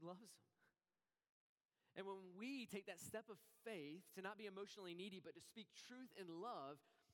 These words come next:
then we get the same title that Timothy got in verse two. It says, "Timothy, our brother and God's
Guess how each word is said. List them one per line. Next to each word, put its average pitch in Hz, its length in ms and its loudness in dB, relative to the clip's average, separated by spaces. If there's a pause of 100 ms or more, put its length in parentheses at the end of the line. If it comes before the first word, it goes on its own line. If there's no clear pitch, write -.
(140)
then 180 160 2
we 202 160 2
get 247 160 -2
the 180 80 2
same 233 240 0
title 233 320 2
that 165 240 2
Timothy 202 400 0
got 139 160 4
in 151 80 -8
verse 139 280 -6
two. 123 280 -6 (1200)
It - 80 -4
says, 185 400 0 (200)
"Timothy, 247 720 -4 (120)
our 151 80 4
brother 202 640 0
and 147 240 -2
God's 196 680 0